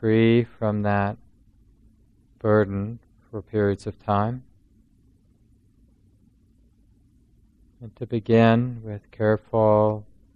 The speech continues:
non-judging awareness, beginning to understand the causes for stress and the causes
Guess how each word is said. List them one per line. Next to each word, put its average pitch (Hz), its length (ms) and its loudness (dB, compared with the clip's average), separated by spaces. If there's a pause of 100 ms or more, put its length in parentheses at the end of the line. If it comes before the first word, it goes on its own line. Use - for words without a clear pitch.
(640)
non-judging 104 1080 0 (800)
awareness, 104 880 -2 (1600)
beginning 131 380 -6
to 135 140 -10
understand 113 880 2
the 101 100 -6
causes 110 1000 0 (840)
for 123 140 -2
stress 117 800 2
and 101 160 -14
the 104 60 -12
causes 104 1000 -2